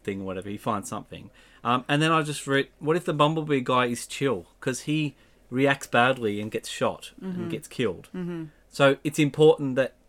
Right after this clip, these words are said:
Speaker 1: I think it's important that he is, he is not there anymore.
Speaker 2: They seem to be doing a standard raid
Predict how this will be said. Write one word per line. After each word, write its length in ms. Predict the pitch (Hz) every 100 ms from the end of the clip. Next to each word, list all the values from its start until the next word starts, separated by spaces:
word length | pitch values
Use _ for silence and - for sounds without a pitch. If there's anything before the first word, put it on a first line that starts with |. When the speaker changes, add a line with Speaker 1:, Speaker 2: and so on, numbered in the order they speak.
| _ -
Speaker 1:
I 140 | 139
think 220 | 151 147
it's 160 | - 139
important 400 | 120 127 131 117
that 160 | 110
he 180 | 117 113
is, 380 | 107 - - - _ - - _ _
he 200 | 123 123
is 100 | 110
not 240 | 117 107 - _ -
there 320 | 117 113 107
anymore. 380 | 101 98 87 -
Speaker 2:
They 240 | 185 220 220
seem 240 | - 262
to 60 | 269
be 80 | 220
doing 280 | 190 185 165
a 40 |
standard 420 | - 180 170 151
raid 420 | 143 160 165 156